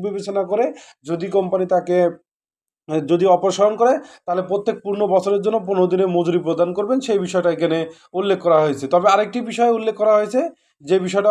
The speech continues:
আপনাদের জানা দরকার, আহ, দেখেন সেই বিষয়টা। তবে শর্ত থাকে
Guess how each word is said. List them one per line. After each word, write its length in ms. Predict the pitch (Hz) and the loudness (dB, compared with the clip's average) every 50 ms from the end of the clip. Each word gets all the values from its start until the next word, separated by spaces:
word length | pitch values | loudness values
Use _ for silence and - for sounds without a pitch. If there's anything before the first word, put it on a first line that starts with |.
| 208 196 | 4 2
আপনাদের 260 | 185 202 196 196 190 175 | 0 -2 -4 -4 0 2
জানা 180 | 190 180 180 185 180 | 4 4 4 4 2
দরকার, 260 | 185 180 180 214 233 277 311 - - _ _ _ _ _ _ _ - | 2 2 2 2 0 0 0 -6 -18 _ _ _ _ _ _ _ -2
আহ, 160 | - 160 165 165 175 | 2 2 2 4 2
দেখেন 280 | 175 180 180 220 262 339 349 - | 2 2 0 -2 -4 -4 -6 -6
সেই 140 | - 226 202 185 | -6 -6 -6 -4
বিষয়টা। 280 | 180 190 202 202 220 233 294 277 - _ _ _ _ - | -4 -4 -2 0 0 0 0 -2 -6 _ _ _ _ -4
তবে 160 | 214 214 226 240 233 | -2 -2 -2 -2 0
শর্ত 220 | - 233 240 240 - 262 - | 2 2 0 0 -2 -6 -8
থাকে 160 | 240 240 254 | -6 -4 -2